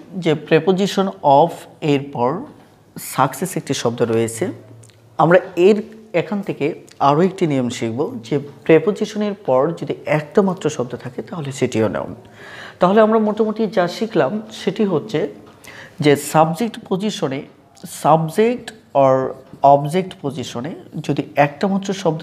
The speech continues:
থাকে, তাহলে সেটি নাউন। ডিটারমিনারের পর একটা মাত্র শব্দ থাকলে সেটি নাউন। ডিটারমিনার এবং প্রিপোজিশনের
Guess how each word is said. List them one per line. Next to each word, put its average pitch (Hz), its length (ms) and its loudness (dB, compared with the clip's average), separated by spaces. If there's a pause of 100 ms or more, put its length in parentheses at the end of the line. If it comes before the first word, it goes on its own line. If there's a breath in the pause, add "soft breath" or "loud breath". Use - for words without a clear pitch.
থাকে, 175 240 -4
তাহলে 147 340 -4
সেটি - 300 -4
নাউন। 139 360 2 (840 loud breath)
ডিটারমিনারের 220 760 4
পর 160 400 4
একটা 156 260 -4
মাত্র 185 260 -8
শব্দ 180 220 -10 (160)
থাকলে 180 180 -2
সেটি 139 280 0
নাউন। 131 380 0 (720 loud breath)
ডিটারমিনার 165 840 4
এবং 165 320 2
প্রিপোজিশনের 170 760 0